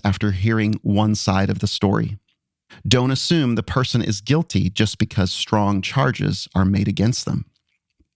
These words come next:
Don't assume you understand a blogger's heart after reading one post. Don't assume that famous author, preacher, athlete, politician, or local celebrity won't read what you write, and don't assume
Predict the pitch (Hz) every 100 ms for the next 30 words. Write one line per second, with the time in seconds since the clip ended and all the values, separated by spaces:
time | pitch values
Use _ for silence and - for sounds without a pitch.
0 | _ _ - 107 123 135 - 165 165 127
1 | 120 - 117 113 - 117 110 101 104 101
2 | 120 139 107 - - 107 - - _ -
3 | _ 85 95 107 101 98 104 104 92 98
4 | - - - - - _ _ _ _ _
5 | - 104 135 160 - - - 165 135 127
6 | 113 110 - - 131 131 120 - 139 165
7 | 107 117 - 135 127 101 110 - 117 131
8 | 107 107 - - 143 160 110 - 107 107
9 | 104 104 - 147 143 - 123 160 117 98
10 | 104 _ - - - 110 147 185 113 113
11 | 104 98 101 - 104 127 127 - - 104
12 | 123 170 165 - 110 98